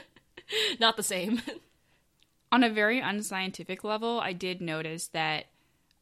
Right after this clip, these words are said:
Speaker 2: um, when I was, when I set the filters for guys, I matched with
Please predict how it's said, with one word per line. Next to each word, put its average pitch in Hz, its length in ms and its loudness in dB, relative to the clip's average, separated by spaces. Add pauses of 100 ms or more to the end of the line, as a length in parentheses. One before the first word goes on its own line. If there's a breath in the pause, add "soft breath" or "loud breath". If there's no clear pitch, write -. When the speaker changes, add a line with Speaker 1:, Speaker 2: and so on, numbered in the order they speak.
Speaker 2:
um, 160 440 2
when 170 320 -2
I 165 160 -2
was, - 420 -2 (520)
when 180 200 0
I 170 120 2
set 175 360 -2
the 190 80 -6
filters 185 540 -6
for 165 260 -8
guys, 180 760 -4 (120)
I 160 480 0 (280 soft breath)
matched 165 640 -4
with 170 520 -8